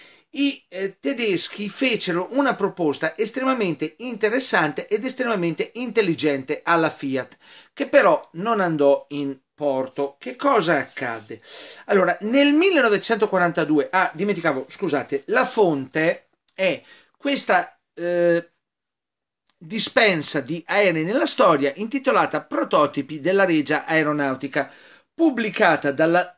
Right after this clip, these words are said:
Delta Editrice nel dicembre duemilasette. Dicevo, allora,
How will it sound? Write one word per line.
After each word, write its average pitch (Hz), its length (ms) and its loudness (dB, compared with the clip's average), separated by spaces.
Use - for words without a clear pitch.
Delta 165 600 -4
Editrice 208 800 0
nel 214 380 -2
dicembre 170 880 2
duemilasette. 147 1800 -2
Dicevo, 143 760 -6
allora, 156 460 0